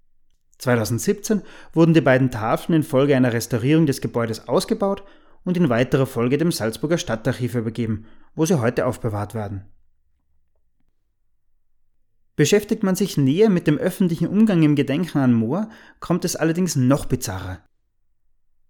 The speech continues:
Da Mohr zu seinen Lebzeiten nicht porträtiert wurde, wurde neunzehnhundertzwölf sein Schädel exhumiert,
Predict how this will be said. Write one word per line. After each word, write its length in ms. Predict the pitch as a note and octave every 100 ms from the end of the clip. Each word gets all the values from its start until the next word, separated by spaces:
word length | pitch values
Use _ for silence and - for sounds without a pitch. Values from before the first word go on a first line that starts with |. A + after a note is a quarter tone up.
| -
Da 140 | C3
Mohr 320 | C3+ C3 G#3
zu 100 | G#3
seinen 240 | E3 D#3+ C#3
Lebzeiten 640 | C#3+ - - D#3 D3+ D3+
nicht 260 | G#3+ A3
porträtiert 640 | - D#3 - C#3 - A3+ A3+
wurde, 320 | B2 C3+ F#3 - _ _ _ -
wurde 200 | D#3 D3
neunzehnhundertzwölf 1000 | C#3 F3 E3 D3 C#3 C#3 - A2 D#3+ F3+
sein 240 | - C#3+
Schädel 480 | B2+ - D#3 G3 D3+
exhumiert, 720 | C#3+ - - A#2 B2 E3+ A3+